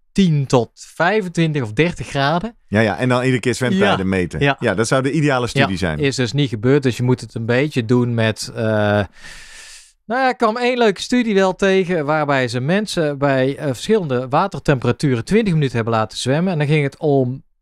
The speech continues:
Speaker 1: wa-, temperatuur van tien, twaalf, veertien, zestien, achttien graden.
Speaker 2: Ja.
Speaker 1: Met of zonder pak en dan
Speaker 2: Ja.
Speaker 1: twintig minuten zwemmen. En daarna deze een, en dat vond ik echt leuk voor, voor het triatleten,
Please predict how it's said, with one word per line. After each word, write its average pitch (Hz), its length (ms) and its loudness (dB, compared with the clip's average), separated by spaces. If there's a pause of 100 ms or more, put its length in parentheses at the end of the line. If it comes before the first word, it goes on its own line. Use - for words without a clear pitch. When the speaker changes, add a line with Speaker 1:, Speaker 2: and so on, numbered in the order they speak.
(140)
Speaker 1:
wa-, 196 380 -8
temperatuur 190 400 2
van 143 220 -2
tien, 247 320 0
twaalf, 208 420 0
veertien, 185 380 0
zestien, 147 500 -2
achttien - 400 -4
graden. 180 500 0
Speaker 2:
Ja. 120 220 4 (320)
Speaker 1:
Met 180 300 2
of 165 140 -2
zonder 147 300 0 (120)
pak 202 280 0
en 156 120 -6
dan 135 100 0
Speaker 2:
Ja. 113 40 0
Speaker 1:
twintig 180 260 0
minuten 135 260 -4
zwemmen. 196 340 0
En 160 100 -4
daarna 165 420 -2
deze 170 400 0
een, 151 400 0 (160)
en 151 140 -8
dat 147 120 2
vond 139 160 -4
ik 143 60 0
echt 123 120 -2
leuk 120 300 2
voor, 113 220 0
voor - 220 -8
het 117 100 -2
triatleten, 143 580 0